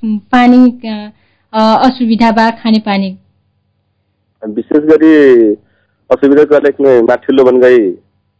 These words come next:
Speaker 2: अ, माथिल्लो बनगाईमा खानेपानी चाहिँ अब शुद्ध खानेपानी के व्यवस्था भिनाइल हो। टंकी
Speaker 1: हजुर।
Speaker 2: के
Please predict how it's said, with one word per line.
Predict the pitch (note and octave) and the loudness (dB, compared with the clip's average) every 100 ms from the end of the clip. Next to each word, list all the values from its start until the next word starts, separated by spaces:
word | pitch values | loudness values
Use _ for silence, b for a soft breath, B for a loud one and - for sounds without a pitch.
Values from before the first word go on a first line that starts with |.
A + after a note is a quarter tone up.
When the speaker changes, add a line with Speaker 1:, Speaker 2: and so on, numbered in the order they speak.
| _ _ _ - | _ _ _ -4
Speaker 2:
अ, | G#2+ G#2+ G#2 | -2 0 0
माथिल्लो | A#2 A#2 D3 D3 | 0 -2 0 2
बनगाईमा | C3+ C#3 C3+ B2+ G2 E2 _ _ _ _ - | 2 2 2 2 0 -4 _ _ _ _ -2
खानेपानी | A#2+ B2 B2 B2 | 0 2 2 2
चाहिँ | A#2+ A#2+ | 2 2
अब | G#2+ G#2 G2+ F#2 E2+ E2 E2+ _ _ _ _ - | 2 2 2 2 0 -2 -8 _ _ _ _ -8
शुद्ध | A#2+ B2+ | -2 -2
खानेपानी | B2 A#2+ A#2 A#2 | 0 -2 0 0
के | A2+ | 0
व्यवस्था | A2+ A2+ - A2+ | 2 0 2 -2
भिनाइल | G2+ G#2+ G#2+ | 0 0 -2
हो। | G#2+ G#2+ G#2 - _ - | -2 0 0 -4 _ -2
टंकी | - | 0
Speaker 1:
हजुर। | - | 0
Speaker 2:
के | C3 C#3 C3+ A2 | 0 2 4 2